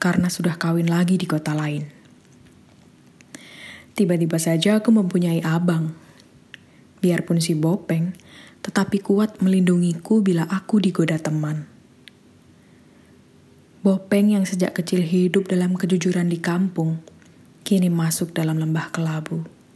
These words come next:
Orang-orang preman yang tak mengindahkan peraturan.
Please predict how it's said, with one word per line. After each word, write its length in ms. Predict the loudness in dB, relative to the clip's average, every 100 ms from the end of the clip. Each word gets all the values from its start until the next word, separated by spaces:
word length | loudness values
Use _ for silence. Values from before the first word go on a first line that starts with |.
| -20 -20 -20 -20 -20 -20 -6
Orang-orang 480 | -2 0 0 0 0
preman 480 | 0 0 0 0 0
yang 160 | -2 -2
tak 160 | -2
mengindahkan 720 | -2 0 0 0 -2 -4 -4
peraturan. 720 | -2 -4 -4 -4 -4 -6 -12